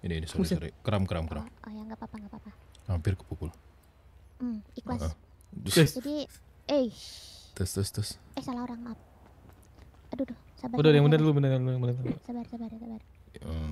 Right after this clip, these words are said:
Speaker 1: terus lanjut.
Speaker 4: Terus?
Speaker 3: Jadi kemarin itu kita kayak dijebak gitu loh. Kita udah janjian buat ketemuannya tuh di tengah. Entah dimanapun itu,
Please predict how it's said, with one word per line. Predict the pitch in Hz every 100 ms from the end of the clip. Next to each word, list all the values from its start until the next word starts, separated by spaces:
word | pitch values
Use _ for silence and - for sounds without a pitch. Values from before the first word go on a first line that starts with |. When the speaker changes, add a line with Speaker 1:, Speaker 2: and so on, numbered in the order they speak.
| 73
Speaker 1:
terus | 95 -
lanjut. | 87 98 - - - - - - - -
Speaker 4:
Terus? | - 196 240
Speaker 3:
Jadi | 247 311 311
kemarin | - 262 254 254 254
itu | 262 302 311 311 - - - - - - - - - - - - - - - - -
kita | - 262 320 330
kayak | - 254 247
dijebak | 240 226 226 233
gitu | - 233
loh. | 220 -
Kita | 247 294
udah | 311 277
janjian | 254 233 240 269
buat | 254
ketemuannya | - 247 240 240 240
tuh | 247 269
di |
tengah. | 262 233 220 254 285 - - - - - - - - - - - - -
Entah | 254 262
dimanapun | 254 254 247 240 240
itu, | 226 - 285